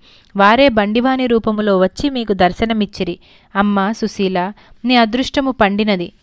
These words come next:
నీ భర్తకున్న నపుంసకత్వము పోవుటయే కాక, నీ భర్తయును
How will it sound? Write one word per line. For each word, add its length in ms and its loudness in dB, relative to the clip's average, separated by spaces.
నీ 120 2
భర్తకున్న 580 -2
నపుంసకత్వము 840 -2
పోవుటయే 600 0
కాక, 460 -4
నీ 120 4
భర్తయును 760 0